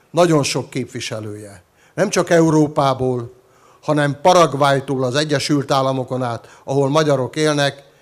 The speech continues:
bizony nagyon sok helyről elküldik képviselőiket. És mi is elküldjük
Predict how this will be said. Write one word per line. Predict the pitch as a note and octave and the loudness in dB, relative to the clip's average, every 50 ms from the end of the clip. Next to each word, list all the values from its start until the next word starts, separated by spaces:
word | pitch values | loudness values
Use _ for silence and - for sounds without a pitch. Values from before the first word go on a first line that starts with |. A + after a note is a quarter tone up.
| _ _ _ _ _ _ _ _ _ | _ _ _ _ _ _ _ _ _
bizony | D3 D#3+ D#3 D#3+ D3 | -4 -2 0 0 0
nagyon | C#3+ D3 C#3+ C#3 C3+ B2 | 0 0 0 -2 -4 -6
sok | - - B2+ A#2 - | -6 -8 -10 -10 -8
helyről | B2+ B2 A#2+ B2 A#2+ A#2 - | -8 -8 -6 -6 -8 -8 -8
elküldik | - C3+ C#3 B2+ C3+ B2+ B2 A#2 A#2 A2 G#2+ - - _ _ _ _ _ _ | -6 -6 -6 -6 -6 -8 -10 -8 -8 -10 -12 -14 -20 _ _ _ _ _ _
képviselőiket. | - C3 A#2+ - A#2 A2 - B2 A2 G#2+ A2 G#2 G#2+ - - G#2+ - - _ _ _ _ _ _ _ _ _ _ - _ | -12 -12 -12 -10 -12 -10 -10 -10 -10 -10 -10 -12 -12 -14 -14 -16 -16 -16 _ _ _ _ _ _ _ _ _ _ -20 _
És | - D3+ C#3+ C3 - | -4 -2 -2 0 0
mi | D#3+ F#3 A3 | 0 0 0
is | G#3+ G3+ F3 - - | 0 0 0 -2 -2
elküldjük | - E3+ E3 E3 D#3 D#3+ E3 D#3+ D#3 C3+ C3 C3 A#2 - - - | 0 2 2 2 2 0 -4 -4 -4 -2 -4 -6 -6 -8 -12 -20